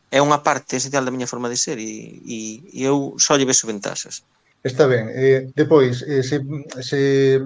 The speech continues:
Speaker 2: se lanzamos a ollar para atrás, eh, a trinta anos, a corenta anos, e, e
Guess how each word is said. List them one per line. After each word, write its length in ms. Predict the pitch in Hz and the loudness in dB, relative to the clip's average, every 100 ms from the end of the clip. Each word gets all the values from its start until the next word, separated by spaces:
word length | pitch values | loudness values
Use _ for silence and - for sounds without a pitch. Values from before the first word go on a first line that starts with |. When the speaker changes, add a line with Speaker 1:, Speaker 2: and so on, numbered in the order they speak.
| 135 | -4
Speaker 2:
se 160 | 139 - 135 | -8 -2 0
lanzamos 420 | 139 170 165 156 | 4 4 4 2
a 160 | 151 | 2
ollar 320 | 139 135 147 143 | 4 4 4 4
para 220 | 135 127 | 2 2
atrás, 400 | 165 165 147 - | 2 0 -2 -6
eh, 160 | 127 123 | -2 0
a 80 | |
trinta 480 | 127 135 139 131 135 | 0 -2 -2 2 2
anos, 240 | 143 131 135 | 2 -2 -4
a 140 | 127 | -2
corenta 400 | 127 123 131 143 | -2 0 0 0
anos, 320 | 135 131 - | -2 -8 -12
e, 480 | - 117 117 113 113 113 123 123 | -10 -8 -8 -8 -10 -12 -14 -16
e 380 | - 120 117 110 | -10 -6 -6 -8